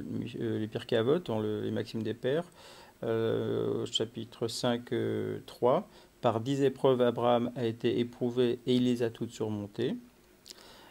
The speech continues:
La dernière de ces épreuves étant la ligature d'Isaac. Je vous engage à relire l'histoire d'Abraham pour dénombrer précisément les épreuves qu'il a connues.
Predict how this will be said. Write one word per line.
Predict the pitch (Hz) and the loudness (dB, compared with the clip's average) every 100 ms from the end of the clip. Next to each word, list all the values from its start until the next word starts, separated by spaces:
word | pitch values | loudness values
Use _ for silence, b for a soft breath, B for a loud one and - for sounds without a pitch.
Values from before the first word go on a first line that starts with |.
| B | B
La | 123 123 | 6 8
dernière | 123 123 131 160 | 8 6 2 0
de | 139 | -2
ces | 131 127 | -4 0
épreuves | 123 123 156 156 | 0 0 0 2
étant | 123 139 143 160 - - - | 0 0 0 -2 -6 -12 -8
la | 120 123 | -2 2
ligature | 127 135 127 123 143 139 120 | 2 2 0 2 0 2 2
d'Isaac. | 120 123 127 107 - 127 113 - - B B B B B | 0 0 0 0 -6 -12 -12 -20 -20 B B B B B
Je | 123 120 | -4 0
vous | 131 139 147 | -2 2 4
engage | 143 143 135 | 6 6 6
à | 131 | 4
relire | 139 131 | 4 2
l'histoire | 135 135 151 143 | 0 0 0 4
d'Abraham | 131 127 127 127 120 113 113 | 4 4 4 4 4 0 -4
pour | - 120 | -6 -2
dénombrer | 123 127 127 123 120 | 0 2 2 2 0
précisément | - 156 - 143 143 139 | 0 -2 -2 2 4 4
les | 127 120 120 | 2 2 0
épreuves | 120 120 117 117 | -2 0 -2 -2
qu'il | - 113 113 | -8 -2 0
a | 110 | 0
connues. | 110 117 113 127 240 | -2 -2 0 0 -2